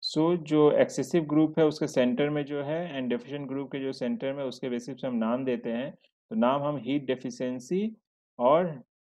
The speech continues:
dryness excessive constitution दे सकते हैं। इसमें हमें देखना होगा excessive group के ऊपर आ side में जो एक्सेसिव है and home साइड में जो एक्सेसिव से, excessive है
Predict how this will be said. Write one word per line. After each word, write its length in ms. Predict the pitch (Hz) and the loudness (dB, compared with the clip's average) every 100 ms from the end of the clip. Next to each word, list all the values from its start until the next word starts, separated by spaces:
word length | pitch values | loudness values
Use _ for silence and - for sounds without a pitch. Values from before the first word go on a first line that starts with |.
| 110 | -2
dryness 460 | 117 117 131 139 | 2 4 2 -2
excessive 380 | 127 - 123 151 | -4 -6 -10 -10
constitution 640 | 139 123 117 123 120 120 117 | -8 -10 -10 -10 -6 -4 -2
दे 120 | 113 | -2
सकते 320 | 113 110 113 | -4 -8 -8
हैं। 320 | 113 131 180 _ _ _ 123 | -8 -8 -10 _ _ _ -12
इसमें 240 | 113 170 | -6 -4
हमें 160 | 160 147 | -4 -2
देखना 300 | 135 139 143 | -4 -2 -2
होगा 300 | 143 147 139 | 0 0 0
excessive 420 | 123 - 127 147 | -2 -6 -4 -2
group 300 | 131 135 - | 0 -2 0
के 80 | 135 | 2
ऊपर 320 | 120 110 147 | 2 4 4
आ 220 | 117 123 | 6 4
side 280 | 131 135 131 | 4 2 0
में 100 | 139 | 0
जो 80 | 131 | 0
एक्सेसिव 520 | 123 131 123 123 117 | 0 -2 -4 -2 0
है 240 | 139 165 | 0 -2
and 120 | 147 123 | -2 -2
home 140 | 131 | -2
साइड 280 | 127 131 131 | -2 -4 -4
में 80 | 123 | -4
जो 80 | |
एक्सेसिव 340 | 113 113 110 113 | -6 -6 -12 -12
से, 300 | - 120 117 113 | -10 -10 -8 -12
excessive 440 | 110 113 117 110 | -12 -10 -8 -6
है 200 | 156 185 | -6 -8